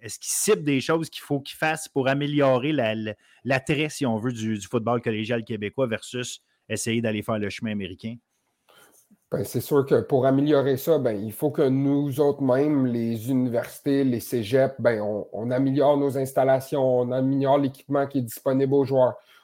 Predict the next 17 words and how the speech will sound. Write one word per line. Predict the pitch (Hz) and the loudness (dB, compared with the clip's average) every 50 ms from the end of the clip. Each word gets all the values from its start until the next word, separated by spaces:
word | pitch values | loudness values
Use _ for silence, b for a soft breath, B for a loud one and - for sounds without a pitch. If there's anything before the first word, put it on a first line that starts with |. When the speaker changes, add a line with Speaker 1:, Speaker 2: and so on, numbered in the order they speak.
| b b | b b
Speaker 2:
on | 127 127 | 0 2
améliore | 127 135 139 139 151 147 151 147 | 2 2 2 4 6 8 8 8
le | 143 135 | 6 6
niveau | 139 139 139 127 131 147 151 147 | 2 2 0 0 2 2 2 2
des, | 127 143 135 123 - b b b b | 2 2 0 0 -2 b b b b
des | 131 135 131 127 143 | 0 0 2 4 2
entraîneurs, | 135 135 135 - - 143 139 135 139 131 127 131 120 - b b b b b b - 127 | 2 2 0 -2 -2 0 2 2 2 2 2 0 0 -4 b b b b b b -10 -8
euh, | 123 117 - | -6 -6 -6
en | - 123 120 | -4 -4 -2
général. | 110 147 135 131 127 127 135 139 127 - | 0 2 2 2 4 4 4 4 4 2
Puis, | - - | -6 -4
tu | - 170 156 | 0 0 0
sais, | - | 0
c'est | - 127 | 0 -2
juste | 110 - - - - - | 0 0 -2 -2 -2 -4
vraiment | 143 135 123 123 131 143 156 156 B B B B B | -2 0 0 2 2 2 0 0 B B B B B
en, | 127 127 127 131 139 143 131 | 0 4 4 4 4 2 0